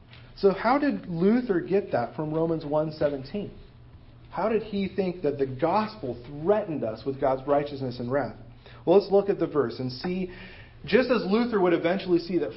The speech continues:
far from threatening us with wrath and with terror, the gospel as expressed in Romans one seventeen is the only hope for desperate sinners like you and me. And what I want you to see this morning, really to understand and just rejoice in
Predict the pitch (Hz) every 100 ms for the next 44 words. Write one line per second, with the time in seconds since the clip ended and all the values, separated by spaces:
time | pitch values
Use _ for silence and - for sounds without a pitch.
0 | - 190 240 254 220 175 - 160 196 208
1 | 208 190 180 175 160 139 135 135 160 175
2 | 135 110 113 139 135 139 131 - - -
3 | - - 208 233 156 107 123 135 160 214
4 | 233 - 185 170 160 - 131 127 - 135
5 | 156 190 202 160 156 160 160 143 135 -
6 | 165 113 110 - - - 139 135 156 170
7 | 180 202 196 143 113 - 120 117 131 135
8 | - 98 131 123 107 - - - - -
9 | 123 120 127 127 123 117 104 - - -
10 | - - - - - 147 170 180 214 233
11 | 196 180 - 180 143 127 113 110 156 240
12 | - - 156 185 180 156 156 127 170 254
13 | 240 156 - 117 156 - 101